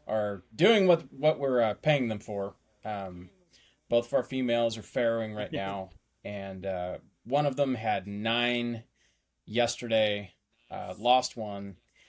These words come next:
Speaker 1: and then the second one is currently farrowing right now. Like, I came in from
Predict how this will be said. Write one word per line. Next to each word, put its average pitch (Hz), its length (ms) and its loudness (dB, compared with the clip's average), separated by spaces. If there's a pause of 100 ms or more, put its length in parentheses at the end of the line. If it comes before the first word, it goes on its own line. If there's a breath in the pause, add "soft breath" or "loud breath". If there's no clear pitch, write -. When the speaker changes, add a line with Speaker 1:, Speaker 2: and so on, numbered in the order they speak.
(140 soft breath)
Speaker 1:
and 98 200 -10
then 95 460 -8
the 95 100 -14
second 131 400 -2
one 110 160 -6
is - 180 -6 (180)
currently 202 340 -2
farrowing 143 560 6
right 135 200 6
now. 101 440 0
Like, 104 180 -4
I 110 80 -2
came 120 300 -2
in 110 260 0 (680)
from 101 360 -6